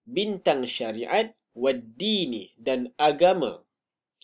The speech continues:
ustazul a'immati, guru segala imam, wal ulama'i, dan segala ulama, imamul haramaini,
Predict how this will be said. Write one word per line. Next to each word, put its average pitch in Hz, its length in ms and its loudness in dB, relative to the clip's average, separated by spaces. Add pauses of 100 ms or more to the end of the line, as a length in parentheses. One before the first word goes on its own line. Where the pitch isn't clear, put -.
(460)
ustazul 175 960 2
a'immati, 160 880 -2 (400)
guru 165 580 0
segala 147 600 0
imam, 123 560 -4 (240)
wal 151 400 4
ulama'i, 147 880 2 (160)
dan 156 280 -2
segala 139 680 0
ulama, 147 480 2 (1120)
imamul 175 720 2
haramaini, 151 1040 2